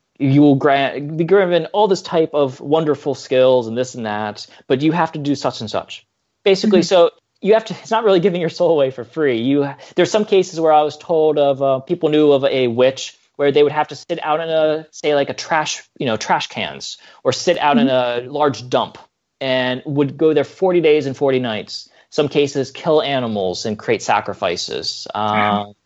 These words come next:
Speaker 1: you'll hear extreme of kill a, a young child. It, it,
Speaker 2: Mm-hmm.
Speaker 1: it's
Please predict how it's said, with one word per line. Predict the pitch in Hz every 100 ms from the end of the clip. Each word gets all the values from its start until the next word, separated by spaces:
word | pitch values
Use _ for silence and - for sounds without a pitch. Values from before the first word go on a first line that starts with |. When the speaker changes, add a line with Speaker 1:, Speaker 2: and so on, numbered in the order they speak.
| _
Speaker 1:
you'll | 151
hear | 143 151
extreme | - - 160 156
of | 143 - _ _
kill | - 117 123
a, | 127 123 127
a | 135
young | 127 131
child. | - 139 127 101 82 - - _ _ _ _
It, | - 147
it, | 226
Speaker 2:
Mm-hmm. | 233
Speaker 1:
it's | 247 -